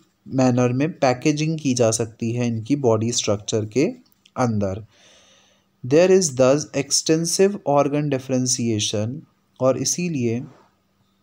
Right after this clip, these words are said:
बहुत सारे ऑर्गन्स का डिफरेंशिएशन इनकी बॉडी में प्रेजेंट होता है। This differentiation occur in the segmental fashion। और ये जो डिफरेंशिएशन है,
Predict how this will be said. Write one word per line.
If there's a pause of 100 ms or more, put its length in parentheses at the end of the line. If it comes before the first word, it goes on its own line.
(380)
बहुत
सारे
ऑर्गन्स
का
डिफरेंशिएशन
इनकी
बॉडी
में
प्रेजेंट
होता
है। (840)
This
differentiation
occur
in
the
segmental
fashion।
और
ये
जो
डिफरेंशिएशन
है,